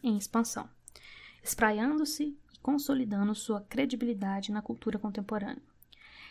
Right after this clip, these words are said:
Cabe lembrar que o avanço das neurociências tem se valido do amplo desenvolvimento de novas tecnologias de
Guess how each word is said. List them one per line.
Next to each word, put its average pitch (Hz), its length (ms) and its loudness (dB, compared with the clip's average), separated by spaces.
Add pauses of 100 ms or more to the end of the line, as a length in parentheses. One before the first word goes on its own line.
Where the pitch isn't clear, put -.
(160)
Cabe 277 220 8
lembrar 208 420 4
que - 120 -6
o 208 40 2
avanço 214 480 -2
das 196 140 0
neurociências 196 720 0
tem 202 120 -2
se 202 120 -4
valido 208 460 -2
do 208 160 -2
amplo 262 340 2
desenvolvimento 196 760 -2
de 208 120 -2
novas 254 340 2
tecnologias 196 1000 -2
de 226 340 -2